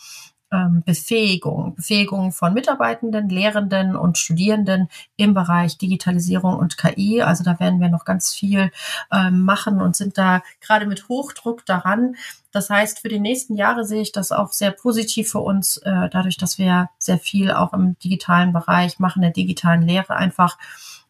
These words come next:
vorne mit dabei sind, uns da ganz, ähm, viel engagieren, versuchen immer neue Wege zu gehen, neue Tools auszuprobieren, die unseren Studierenden und unseren Lehrenden zur Verfügung zu stellen. Also ich glaube, wir sind auf einem sehr guten Weg und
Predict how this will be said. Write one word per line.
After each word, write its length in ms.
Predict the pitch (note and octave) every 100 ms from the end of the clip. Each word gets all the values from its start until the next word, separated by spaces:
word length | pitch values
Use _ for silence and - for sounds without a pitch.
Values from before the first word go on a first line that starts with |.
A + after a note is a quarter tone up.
| -
vorne 300 | - A#3+ B3
mit 140 | G#3+
dabei 340 | G3 F#3 F3+ F3+
sind, 260 | F#3 F3+
uns 240 | - F3+ -
da 120 | F3+
ganz, 380 | F3 F3 - -
ähm, 420 | F#3+ F#3 F3+ F3+
viel 280 | E3+ - A3
engagieren, 720 | - F#3+ F#3 - G#3 G3+ G3
versuchen 360 | - - F#3 F#3
immer 180 | F#3 F3+
neue 280 | F#3 G3 F#3+
Wege 260 | G3 F#3+
zu 140 | - F3
gehen, 300 | F#3 F#3 F#3
neue 200 | G3+ G3+
Tools 320 | - A3 G#3+
auszuprobieren, 720 | F#3 F3 - F3+ - F#3 F3+
die 80 | F3+
unseren 260 | F3+ F3+
Studierenden 500 | E3+ E3+ F3 F3 E3+
und 140 | E3+ E3+
unseren 220 | - E3+
Lehrenden 380 | E3 E3+ F3 E3
zur 100 | E3
Verfügung 480 | - - F#3 F3 -
zu 120 | E3+
stellen. 320 | - E3 E3 - - -
Also 100 | F#3
ich 60 | F#3
glaube, 220 | G#3+ G3+
wir 40 |
sind 140 | F#3+ F#3+
auf 180 | F#3 -
einem 220 | F#3 F3+
sehr 180 | F#3+ G3
guten 380 | G3+ - F3+
Weg 280 | G3 A3 A3+
und 280 | F#3+ F#3